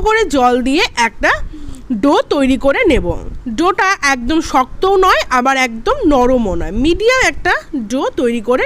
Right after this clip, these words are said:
নিচ্ছি। তো চলো বন্ধুরা, ডোটা তৈরি করে নেওয়া যাক। দেখতেই পাচ্ছ আমার কিন্তু ময়দার ডো তৈরি। এবারে আমি এটাকে রেস্টে রেখে দেব দেড় থেকে দু ঘন্টা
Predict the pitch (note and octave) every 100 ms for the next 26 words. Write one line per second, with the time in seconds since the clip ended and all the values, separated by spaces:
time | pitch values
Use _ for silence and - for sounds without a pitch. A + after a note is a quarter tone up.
0 | A4 G#3+ - - - - - - - -
1 | - D#4 - D#4+ D4+ G4 B4 A4+ D#4 D#4
2 | F4 A#3+ A#3 A#3 F4+ E4+ A#3+ G#3+ A#3+ A4+
3 | F#4 G3 F3 F3 E3+ - - - - E4
4 | - A#4+ B4 A#4+ B4 E4+ G#4 A4 C4 C#4+
5 | E4+ F#4+ F#4 E4+ D#4+ F4 D#4 C4+ F4 E4+
6 | E4 D#4+ F#4+ C#5 - D4 G#4 B4 A4 G4
7 | E4+ F4 C4 B3 B3+ - E4 B3 B3 A3+
8 | A#3 C#5 B4 C#4+ C4+ - C#4+ A#4 D4+ B3+
9 | B3 A3